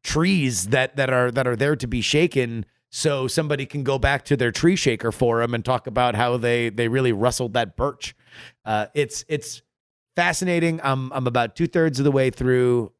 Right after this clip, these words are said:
now, and I really cannot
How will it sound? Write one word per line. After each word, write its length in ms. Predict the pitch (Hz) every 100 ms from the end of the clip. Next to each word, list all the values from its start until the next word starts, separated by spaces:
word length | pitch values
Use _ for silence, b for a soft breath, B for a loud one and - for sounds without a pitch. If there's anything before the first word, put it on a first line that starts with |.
| -
now, 400 | 117 117 113 110
and 300 | 113 113 110 -
I 120 | 107
really 520 | 104 101 123 151 143 139
cannot 800 | - 120 107 110 123 131 131